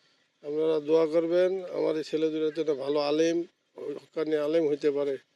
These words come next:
আপনাদের কাছে দোয়া। এই দেখেন বাগানের ভিডিও, আজকে আপনাদেরকে উপর থেকে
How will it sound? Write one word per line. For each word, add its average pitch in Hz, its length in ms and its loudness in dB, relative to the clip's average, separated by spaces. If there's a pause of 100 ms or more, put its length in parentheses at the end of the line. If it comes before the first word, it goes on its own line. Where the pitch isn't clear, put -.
(580)
আপনাদের 151 420 -4
কাছে 151 240 0
দোয়া। 147 320 -2 (1080)
এই 175 220 -2
দেখেন 156 320 2
বাগানের 151 400 -4
ভিডিও, 143 360 -4 (1500)
আজকে - 360 -10
আপনাদেরকে 156 480 -4 (120)
উপর 160 360 -8
থেকে 156 280 -6